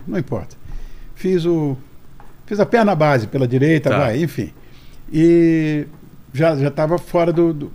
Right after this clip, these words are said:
Speaker 1: do, do, do controle. Tava na torre,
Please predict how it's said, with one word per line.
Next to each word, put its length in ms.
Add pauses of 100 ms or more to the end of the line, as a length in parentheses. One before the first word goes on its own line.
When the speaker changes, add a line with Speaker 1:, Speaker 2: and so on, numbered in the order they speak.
Speaker 1:
do, 240
do, 200 (520)
do 360
controle. 520 (680)
Tava 240
na 220 (400)
torre, 380